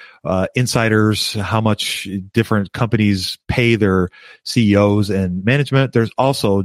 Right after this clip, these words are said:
most of the time, there's a section in there that will contain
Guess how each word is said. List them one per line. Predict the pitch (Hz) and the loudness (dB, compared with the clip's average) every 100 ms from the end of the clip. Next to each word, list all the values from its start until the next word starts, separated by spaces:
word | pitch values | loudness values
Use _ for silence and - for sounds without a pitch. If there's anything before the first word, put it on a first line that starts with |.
| 95 - | -4 -10
most | 104 113 120 127 - - | -6 0 0 0 -4 -10
of | 107 | -6
the | 98 90 | -4 -6
time, | - 85 82 82 95 - - - | -4 -4 -2 -4 -8 -14 -20 -2
there's | 110 101 | 0 0
a | 98 | -2
section | - 131 - 101 | -4 -4 -2 -2
in | 95 | -2
there | 95 95 | 0 0
that | 95 92 | 0 0
will | 92 | -2
contain | - 92 123 117 110 | -4 -6 -2 -2 -2